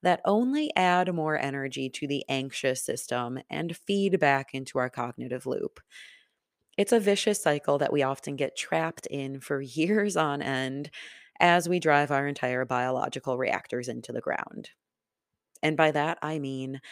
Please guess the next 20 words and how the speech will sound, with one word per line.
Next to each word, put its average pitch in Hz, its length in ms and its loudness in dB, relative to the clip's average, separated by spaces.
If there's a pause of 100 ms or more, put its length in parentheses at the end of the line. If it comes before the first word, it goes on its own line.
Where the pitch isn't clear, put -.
(400)
yeah, - 320 2 (200)
your 165 200 0
emotions 180 560 0
are 156 80 2
probably 165 540 0
like 143 260 -2
a 131 60 -4
self-perpetuating 147 1000 0
wildfire 139 720 0
in 143 160 -2
a 123 60 -8
climate 165 400 -4
crisis. - 640 -4 (680)
But 170 260 6
also, 226 680 2 (340)
you 202 160 0
know, 208 460 -2 (260)
all 170 240 4
of 180 160 2
those 170 400 0